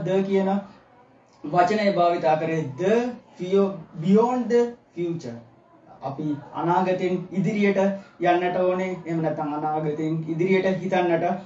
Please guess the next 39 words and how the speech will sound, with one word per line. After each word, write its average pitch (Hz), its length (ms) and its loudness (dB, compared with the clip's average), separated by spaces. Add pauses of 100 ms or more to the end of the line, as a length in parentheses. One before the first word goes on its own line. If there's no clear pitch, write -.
(140)
ඕනේ 170 260 2
කියන 190 420 0 (240)
අදහසින්. 165 500 0
හොඳයි, 185 340 2 (240)
ඔබලා 165 480 0
ලයික් 160 300 0
කරන්න, 185 500 0
සබ්ස්ක්‍රයිබ් 196 800 -2
කරන්න 196 320 4
කියලා 190 180 0
මම 180 160 0
ඉල්ලීමක් 170 500 0
කරනවා. 170 300 0
ඒ 165 120 0
වගේම 160 340 2
Facebook 202 460 0
page 190 260 -2 (280)
තුනක් 180 340 -2
තියෙනවා. 175 340 0
මේ 165 180 2
Facebook 165 400 -4 (120)
page 165 260 -6
තුනත් 160 240 -2
ලයික් 151 260 -2
කරන්න, 156 280 -4 (440)
අ, 139 160 -4
සබ්ස්ක්‍රයිබ් 160 640 -2
කරන්න, 151 240 -2
ෂෙයා 160 300 4
කරන්න, 165 260 2
යාළුවන් 165 380 2
අතර 160 200 -2
බෙදා 180 260 2
හදා 196 320 2
ගන්න 190 240 0
කියලා 196 180 2
මම 196 140 2
ඉල්ලීමක් 196 380 2
කරනවා. 233 340 0